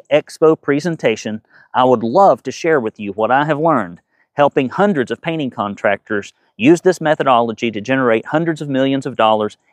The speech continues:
in painting services completed. So, look below, find the date, find the time, mark your calendar. I can't wait to see you in Florida. And by the way, if you see some short dude, uh, with a beard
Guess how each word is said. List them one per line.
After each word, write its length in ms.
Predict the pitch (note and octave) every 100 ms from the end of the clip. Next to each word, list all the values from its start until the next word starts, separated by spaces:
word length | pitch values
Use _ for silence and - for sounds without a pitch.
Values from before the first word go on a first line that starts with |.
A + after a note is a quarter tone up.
| _
in 220 | C3 C3 -
painting 520 | - C#3 C#3 C3+ C3 - _
services 680 | - C3 A#2+ G#2+ - G2 -
completed. 800 | - G2 _ - G3+ A3 C3 - _ _ _ _ _ _ _ _
So, 400 | - F3 C3+ - _
look 260 | - C#3+ F#3
below, 460 | F3+ F3 C#3+ C#3 - _
find 280 | - C#3 F#3
the 60 |
date, 320 | D#3+ A#2 A#2 - -
find 260 | C3 D#3+
the 40 | E3+
time, 460 | - A2 G#2+ A2
mark 260 | G2 C3+ -
your 100 | G3+
calendar. 540 | - D#3+ A#2 G#2+ A2 _ _ -
I 120 | G2+
can't 300 | - E3 -
wait 200 | D#3 D#3+
to 60 | D#3
see 220 | - D#3
you 160 | D#3+
in 80 | D#3+
Florida. 420 | D#3 C#3 G2 E2 - _
And 140 | A2 F#2+
by 160 | C3
the 80 | F3+
way, 300 | G3+ F3 E2 _ _ -
if 140 | A2
you 80 | B2
see 280 | - D#3 E3+
some 280 | - D3+ D#3
short 420 | - E3 E3+ C3+
dude, 360 | D3+ G2+ E2 _ _ _ _
uh, 160 | G2+ G2
with 160 | G#2 -
a 60 |
beard 420 | D3 F3+ C#3 E2+